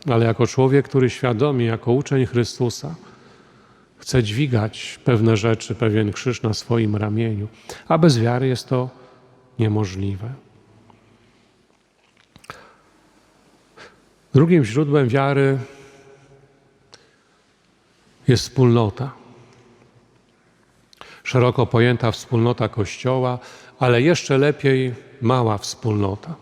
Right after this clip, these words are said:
Akurat ta parafia jest pod tym względem piękną parafią, bo jest dużo wspólnot, jest pewien wybór.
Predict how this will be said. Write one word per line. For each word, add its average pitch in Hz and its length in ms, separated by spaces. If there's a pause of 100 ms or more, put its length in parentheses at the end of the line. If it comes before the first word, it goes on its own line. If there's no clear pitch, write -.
(1300)
Akurat - 640
ta 117 120
parafia 110 460
jest - 380
pod 123 140
tym 117 120
względem 107 880
piękną 107 420
parafią, 107 580
bo 101 140
jest - 640
dużo 101 300
wspólnot, 110 640
jest 104 160
pewien 98 320
wybór. 98 480